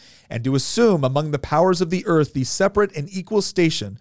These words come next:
to which the laws of nature and nature's God entitle them, a decent respect to the opinions of mankind requires that they should declare the causes which impel them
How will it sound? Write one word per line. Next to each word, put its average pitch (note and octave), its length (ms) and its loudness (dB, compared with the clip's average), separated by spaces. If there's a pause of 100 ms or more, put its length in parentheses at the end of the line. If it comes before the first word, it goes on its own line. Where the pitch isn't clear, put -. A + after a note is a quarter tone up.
(280)
to D3 100 -4
which D3+ 200 0
the C#3 100 0
laws F3+ 480 2
of D3+ 200 -6
nature F3+ 540 0
and C#3 240 -4
nature's D#3+ 400 0
God D3+ 340 0
entitle D3+ 440 -2
them, G#2+ 300 -8 (340)
a C#3 80 0
decent F3 500 -2
respect D#3+ 400 0
to D#3 60 -6
the D3 140 -2
opinions E3+ 440 -4
of D3+ 60 -4
mankind C#3+ 640 -4
requires F#3+ 800 0 (320)
that G#2+ 140 -6
they A#2+ 80 -2
should A#2+ 180 -6
declare D3+ 380 0
the D#3 100 2
causes D#3+ 720 0
which B2 240 -8
impel E3 400 0
them B2 340 -4